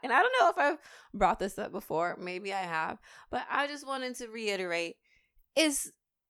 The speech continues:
it's a lot. I mean, I want people to have fun and everything, but it's just, like, it's weird because it started off for, like, kiddos and they were having fun, and now you got all these bitches, like,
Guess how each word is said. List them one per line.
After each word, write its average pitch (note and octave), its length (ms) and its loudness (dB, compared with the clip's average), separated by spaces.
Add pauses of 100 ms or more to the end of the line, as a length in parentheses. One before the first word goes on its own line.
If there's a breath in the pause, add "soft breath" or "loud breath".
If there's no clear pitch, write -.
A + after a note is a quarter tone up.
it's F4 180 4
a G#4+ 60 0
lot. F#3 500 4
I A#3+ 160 0
mean, B3+ 240 -2
I D#4+ 340 -2
want A3+ 240 -4
people D#3 260 -6
to D#3 60 -6
have C#3 220 -4
fun D3 260 -6
and D3 120 -8
everything, D3 500 -12
but F3 180 -8
it's A3+ 220 -4
just, G#3+ 240 -8
like, F3+ 360 -2 (260 soft breath)
it's A3 220 -2
weird B3 440 -2
because A3+ 280 -2
it A3+ 120 -2
started C4 300 0
off A#3+ 220 2
for, A3 100 -6
like, F#3+ 260 -2
kiddos A3+ 560 -2
and G3 120 -4
they A3+ 120 0
were A#3 120 -2
having A3 340 -2
fun, A3 360 -2
and G3+ 100 -8
now G#3 100 -4
you A#3 120 -6
got A3+ 140 0
all A3 100 0
these A3 140 -10
bitches, G3+ 380 -6
like, D#3 220 -4